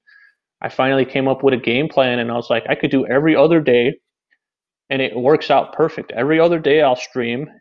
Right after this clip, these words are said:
and I'll stream at seven P M Central Time to whatever time, because now I got my work schedule on tack. Like, I have Mondays off of work now,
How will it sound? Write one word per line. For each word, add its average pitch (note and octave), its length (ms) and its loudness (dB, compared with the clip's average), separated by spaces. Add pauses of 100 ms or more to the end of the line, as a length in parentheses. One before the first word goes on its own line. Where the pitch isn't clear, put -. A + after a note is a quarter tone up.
and A#2+ 460 -8 (280)
I'll A#2+ 220 -2
stream B2 280 -6
at A#2 100 -2
seven A#2 220 -2
P B2+ 100 -4
M A#2+ 120 -4
Central A#2+ 360 -4
Time G3 300 2
to B2 260 0 (100)
whatever C#3 400 4
time, B2 380 -2
because A#2+ 520 -4 (500)
now B2+ 360 -2
I A2+ 140 -4
got B2 180 -2
my B2 120 -2
work C3 240 0
schedule C#3+ 520 2 (200)
on B2+ 180 -6
tack. D#3 300 2 (100)
Like, B2 200 -4
I B2 120 2
have C#3 220 0
Mondays C#3 420 2
off B2+ 240 0
of B2+ 60 -4
work C3 280 -2
now, E3 360 -4